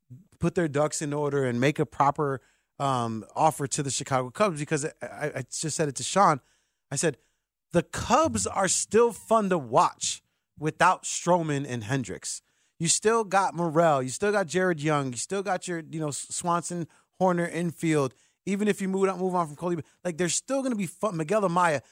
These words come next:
there's still fun pieces there where you would still watch the team."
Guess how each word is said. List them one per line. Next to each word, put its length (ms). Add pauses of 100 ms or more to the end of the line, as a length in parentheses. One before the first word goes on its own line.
(160)
there's 140
still 220
fun 540
pieces 580
there 200
where 140
you 80
would 100
still 320
watch 300
the 140
team." 420